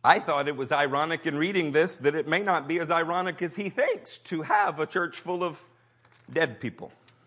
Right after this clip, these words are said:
When the zombies don't work, let's try some free stuff. The article goes on to say, "But if visual stimulation or pop culture doesn't interest potential attendees,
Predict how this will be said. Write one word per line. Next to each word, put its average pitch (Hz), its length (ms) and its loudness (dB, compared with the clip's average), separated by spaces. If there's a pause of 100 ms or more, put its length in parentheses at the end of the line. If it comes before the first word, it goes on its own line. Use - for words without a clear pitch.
(1900)
When 240 200 8
the 233 80 10
zombies 202 640 4
don't 220 280 4
work, 196 380 6 (680)
let's 139 240 0
try 165 220 0
some 165 220 -6
free 190 220 -2
stuff. - 460 -4 (920)
The 208 100 6
article 269 320 8
goes 254 260 4
on 262 180 4
to 247 60 4
say, 262 200 2
"But 247 180 2
if 220 80 2
visual 269 480 2
stimulation 285 760 2
or 220 100 6
pop - 300 2
culture 262 420 4 (280)
doesn't 294 440 4
interest 285 540 4
potential 196 480 2
attendees, 170 840 -2